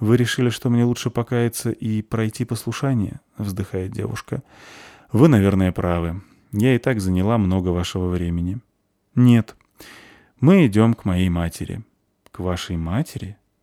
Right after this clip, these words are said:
Но зачем?" "Ой, нет". Девушка в очередной раз густо покраснела. "Не выдумывай себе глупостей", раздражённо говорит Полчик. "Моя мать —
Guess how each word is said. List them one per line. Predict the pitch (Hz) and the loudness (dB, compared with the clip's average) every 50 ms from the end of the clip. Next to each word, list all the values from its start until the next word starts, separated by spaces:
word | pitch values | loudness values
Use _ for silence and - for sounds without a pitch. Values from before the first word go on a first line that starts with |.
| _ | _
Но | - 92 90 90 | -8 -8 -6 -6
зачем?" | 85 98 101 - - - - 139 127 107 90 92 101 - _ _ _ _ _ _ _ _ _ _ _ _ _ | -4 -6 -6 -6 -6 -6 -4 -2 -2 -2 -4 -6 -10 -14 _ _ _ _ _ _ _ _ _ _ _ _ _
"Ой, | - 123 113 107 98 90 87 - - - - _ _ - | -4 -2 0 2 0 0 -2 -6 -14 -20 -20 _ _ 0
нет". | 117 120 123 120 107 95 87 - _ - - - _ _ _ _ | 2 2 4 4 2 0 -2 -6 _ -20 -20 -20 _ _ _ _
Девушка | - 92 92 90 87 - - - | -2 0 0 0 0 -2 -4 -4
в | 92 | -2
очередной | 90 87 - 104 90 92 90 92 92 95 | -2 -2 -2 -4 -2 0 0 0 2 2
раз | 110 120 110 | 0 0 -2
густо | 98 101 101 98 - - 92 | -2 -4 -6 -6 -6 -8 -8
покраснела. | - 92 - 98 95 95 - - 101 90 87 85 87 87 - _ _ _ _ _ _ _ _ _ | -8 -6 -4 -4 -4 -4 -4 -4 -4 -4 -2 -4 -6 -8 -10 _ _ _ _ _ _ _ _ _
"Не | - 98 92 92 | -4 -2 0 2
выдумывай | 90 104 113 160 175 143 95 92 | 2 2 4 4 4 4 2 0
себе | 90 - - 92 98 92 | -2 -4 -2 -2 -2 -2
глупостей", | 87 92 107 131 120 - - - - - 110 - - _ - - - - - _ _ | -2 -2 -2 -2 -2 -4 -8 -8 -10 -12 -14 -14 -16 _ -20 -20 -20 -20 -20 _ _
раздражённо | - 104 98 90 87 90 90 87 85 92 92 90 90 | -4 -2 -2 0 0 0 -2 0 0 0 0 0 0
говорит | 85 90 90 90 90 90 - - | 0 0 0 0 0 -2 -4 -4
Полчик. | - 90 87 82 - - - - - _ _ - - _ _ _ _ - | -4 -2 -2 -4 -6 -10 -12 -12 -14 _ _ -20 -20 _ _ _ _ -2
"Моя | 110 104 101 107 107 | 2 2 4 4 4
мать — | 127 147 147 - | 4 4 2 0